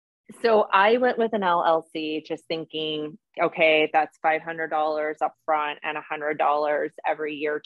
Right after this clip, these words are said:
to renew." And with that, I was able to set up a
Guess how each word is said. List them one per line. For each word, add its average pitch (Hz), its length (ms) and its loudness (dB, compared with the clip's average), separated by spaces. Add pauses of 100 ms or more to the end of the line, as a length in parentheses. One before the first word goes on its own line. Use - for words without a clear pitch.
to 160 80 -6
renew." 156 640 2 (500)
And 165 640 2
with 170 400 0
that, 151 400 4
I 156 180 0
was 151 240 -4
able 151 300 -6
to 156 180 -8
set 151 160 0
up 147 200 0 (120)
a 151 300 0